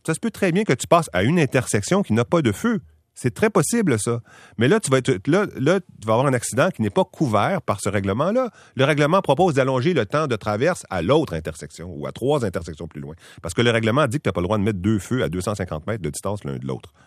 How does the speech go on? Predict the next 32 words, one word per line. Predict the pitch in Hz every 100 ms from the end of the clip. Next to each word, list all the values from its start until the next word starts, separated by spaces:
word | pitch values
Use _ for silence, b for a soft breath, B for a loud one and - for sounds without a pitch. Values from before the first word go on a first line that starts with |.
| -
même | 101
si | 98
des | 78
fois, | 76
il | 110
y |
a |
des | 76 80
exceptions. | - - - b b b b b -
Alors, | 127 165 b b b b b _
déjà | 139 143 254 214 196
là, | 220 285 269 214 _ _
tu | - 160
règles | 196 170
pas | - 220
le | 196
problème. | - 139 214
Moi, | 190
je | 185
peux | 175
te |
nommer | 156 160 202
un |
paquet | 135 202 - 214
de, | 175 123
de, | 120
d'accidents | 107 120 - 139 170
qui | -
ont |
eu | 107 92
lieu | 98 180 214 101
récemment. | 110 104 101 208